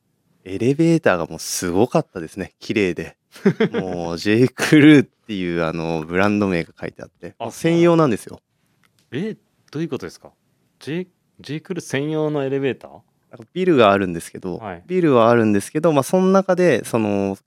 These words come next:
Speaker 1: か-、そのJ.クルーのフロアにしか行けない。
Speaker 2: そんなのがあるんですか？
Speaker 1: そうなんですよ。
Speaker 2: 何年前ですかね？一回、今のオフィスなのかな？行ったことあるんですよ。
Speaker 1: うん。
Speaker 2: 五、六年前、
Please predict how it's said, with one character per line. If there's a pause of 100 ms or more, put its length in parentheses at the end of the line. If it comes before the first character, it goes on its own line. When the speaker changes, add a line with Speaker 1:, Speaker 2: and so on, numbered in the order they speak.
Speaker 1:
か-、
そ
の
J.
ク
ル
ー
の
フ
ロ
ア
に
し
か
行
け
な
い。 (580)
Speaker 2:
そ
ん
な
の
が
あ
る
ん
で
す
か？
Speaker 1:
そ
う
な
ん
で
す
よ。 (920)
Speaker 2:
何
年
前
で
す
か
ね？
一 (340)
回、
今
の
オ
フ
ィ
ス
な
の
か
な？
行
っ
た
こ
と
あ
る
ん
で
す
よ。
Speaker 1:
う
ん。
Speaker 2:
五、
六
年
前、